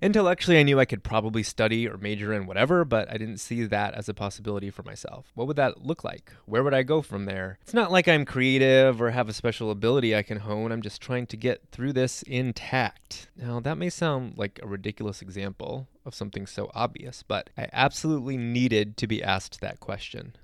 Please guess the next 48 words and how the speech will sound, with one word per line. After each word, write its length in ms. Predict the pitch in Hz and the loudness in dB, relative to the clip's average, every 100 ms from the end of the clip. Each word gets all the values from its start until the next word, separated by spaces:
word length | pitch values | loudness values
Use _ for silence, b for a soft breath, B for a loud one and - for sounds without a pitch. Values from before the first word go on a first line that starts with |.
| - | -18
What 280 | 107 135 - | 0 0 0
if? 320 | 135 - - _ _ _ _ _ _ _ _ _ | -6 -8 -8 _ _ _ _ _ _ _ _ _
What 140 | - 135 | 2 4
if 100 | 160 | 4
you 60 | |
tried 260 | 147 156 135 | 2 2 4
this? 500 | - - - - - | 2 2 -4 -16 -14
What 140 | - 160 | 2 2
if 120 | - | 2
you 80 | 190 | -2
remembered 400 | 170 143 123 104 | 0 0 0 -2
just 220 | 127 - | -4 -6
for 80 | 156 | -8
a 60 | |
second 540 | - 214 196 127 110 - - | -2 0 2 2 0 -4 -4
who 140 | 156 | 2
you 220 | 156 143 | 4 6
are 280 | 127 120 123 | 8 8 6
and 240 | 120 113 110 | 4 -2 -2
what 100 | 113 | -4
inspires 580 | 110 - 113 101 92 | -6 0 2 2 -2
you, 260 | - - 131 _ _ _ _ | -8 -14 -16 _ _ _ _
and 100 | 104 | -4
went 160 | 113 110 | -4 2
back 220 | 110 110 | 2 2
to 120 | - 101 | 0 -2
that 200 | 95 - | -2 -2
without 260 | 104 104 | -2 -2
trying 220 | - 113 | 0 -2
to 100 | 107 | 0
also 300 | - 113 - | 0 -2 0
tack 360 | 101 - 98 - | -4 -2 -4 -4
on 100 | 95 | -8
expectations 1040 | 98 - - - 165 - 147 139 127 123 - | -8 -10 -8 0 0 2 0 0 -2 -6 -6
and 100 | 123 | -2
practicality? 800 | 120 127 - 110 117 104 101 113 - _ - | 0 0 -2 2 6 6 4 -2 -16 _ -12
If 80 | 131 | 4
that 160 | 180 196 | 4 6
person 360 | 156 151 175 | 4 4 -2
had 180 | 147 127 | 0 0
invited 420 | 113 104 104 110 | -2 2 2 2
me 140 | 127 120 | -2 -4
into 180 | 117 | -4
that 160 | 101 101 | -4 -4
conversation 640 | - 104 101 - 101 - 117 | -2 0 0 -2 -2 -2 -4
at 120 | 104 | 0
that 220 | 101 - | -2 -2
point 320 | - 143 175 | -4 -2 -4